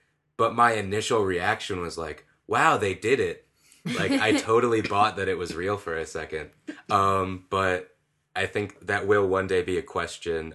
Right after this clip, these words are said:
Speaker 1: of when your teacher jokingly is like, "Oh yeah, back when I went to school a thousand years ago." It's like, "W-, w-, is that when you went to school? Like, which,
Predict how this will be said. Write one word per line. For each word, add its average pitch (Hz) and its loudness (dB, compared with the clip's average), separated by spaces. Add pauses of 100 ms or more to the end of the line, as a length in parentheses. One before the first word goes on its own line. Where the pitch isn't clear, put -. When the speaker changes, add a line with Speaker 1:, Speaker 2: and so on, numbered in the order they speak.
Speaker 1:
of 80 -6 (160)
when 92 -2
your 90 -2
teacher 92 0
jokingly 87 -2
is 80 -6
like, 82 -6
"Oh 92 -2
yeah, 90 0
back 95 -2
when 82 -6 (400)
I 110 2
went 95 0
to 90 -4
school 90 -4
a 78 -12
thousand 92 -2
years 95 0
ago." 80 -6
It's - -12
like, 87 -8
"W-, 87 -14
w-, 85 -8
is 85 -12
that 92 -4
when 92 -4
you 92 -4
went 87 -6
to 87 -6
school? 101 -6 (240)
Like, 254 2
which, - 6